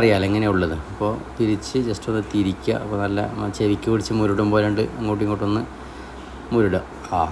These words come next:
അങ്ങനെ തന്നെ, യെസ്. ആ, അപ്പോൾ സെറ്റായി സാധനം. അപ്പോൾ ഈ ഒരു പരുവത്തിലേക്ക് സാധനം ആയിട്ടുണ്ട്. അപ്പോൾ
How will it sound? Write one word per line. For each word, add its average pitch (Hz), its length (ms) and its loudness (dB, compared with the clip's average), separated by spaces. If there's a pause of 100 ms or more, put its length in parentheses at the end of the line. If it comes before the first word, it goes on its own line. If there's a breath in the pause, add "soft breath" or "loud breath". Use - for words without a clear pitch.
അങ്ങനെ 85 240 -2
തന്നെ, 82 200 -4
യെസ്. - 180 -4 (160)
ആ, - 20 -10 (300)
അപ്പോൾ 110 160 -2 (160)
സെറ്റായി 147 420 6
സാധനം. 139 320 8 (540 loud breath)
അപ്പോൾ 123 200 2
ഈ 131 40 8 (100)
ഒരു 147 140 8
പരുവത്തിലേക്ക് 123 580 6 (180)
സാധനം 107 380 4
ആയിട്ടുണ്ട്. 98 380 0 (180)
അപ്പോൾ 117 140 -2